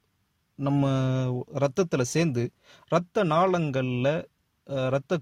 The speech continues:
குழாய்கள்ல அது அப்படியே படிஞ்சு அதை நேரோ ஆக்கிடுது. ரொம்ப குறுகிய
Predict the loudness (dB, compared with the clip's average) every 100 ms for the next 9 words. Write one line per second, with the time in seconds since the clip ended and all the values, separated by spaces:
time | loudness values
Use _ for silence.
0 | -2 2 2 2 0 0 0 -2 -4 -4
1 | -2 -2 -4 -4 -4 -2 -2 -2 0 2
2 | 2 2 0 -4 -10 -12 -8 -4 -2 -4
3 | _ -6 -2 -2 -2 0 0 0